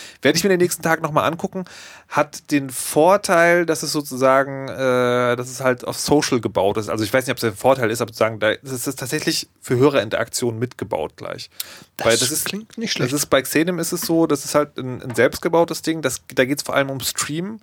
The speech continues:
Speaker 1: Und da ist halt integriert, da ist auch der Twitter-Account verlinkt und da kann man auch sozusagen, gibt's auch einen I-R-C-Chat dazu. Aber dieses Mixler sieht mir so aus, als ob extra dafür gemacht wird, sozusagen ein, ein vollumfängliches Ding zu liefern. Wir gucken uns das mal an, aber auf jeden Fall wird es irgend sowas sein.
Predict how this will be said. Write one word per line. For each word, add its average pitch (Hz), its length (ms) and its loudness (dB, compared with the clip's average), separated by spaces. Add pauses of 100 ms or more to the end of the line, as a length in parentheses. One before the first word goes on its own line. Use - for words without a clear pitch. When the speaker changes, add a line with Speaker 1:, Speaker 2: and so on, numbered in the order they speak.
(540)
Speaker 1:
Und 123 100 -2
da 127 60 6
ist 139 100 0
halt 147 100 2
integriert, 135 520 2
da 98 40 4
ist 101 80 0
auch 110 80 -2
der 117 120 2
Twitter-Account 127 580 2
verlinkt 120 560 0
und 107 100 -8
da 107 120 0
kann - 140 -6
man 117 120 0
auch - 100 -2
sozusagen, 107 280 0
gibt's 107 180 -6
auch - 100 -6
einen 107 100 -10
I-R-C-Chat 139 540 -4
dazu. 147 300 -6 (420)
Aber 120 140 -2
dieses 127 180 -4
Mixler 156 280 -2
sieht 143 180 -8
mir 156 100 2
so 113 120 4
aus, 135 140 6
als - 120 -6
ob - 160 -8
extra 139 300 0
dafür 135 280 -2
gemacht 127 360 0
wird, 135 120 0
sozusagen 117 400 2
ein, 110 320 -4 (380)
ein 120 140 2
vollumfängliches 131 760 0
Ding 117 320 -6 (320)
zu - 120 -12
liefern. 98 300 -10
Wir 117 80 -2
gucken 190 160 0
uns 196 80 -4
das 175 120 -4
mal 151 100 2
an, 175 180 0
aber 151 100 2
auf - 80 0
jeden 185 140 2
Fall 170 160 2
wird 170 120 2
es - 180 -2
irgend 196 320 0
sowas 147 340 4
sein. 101 240 -4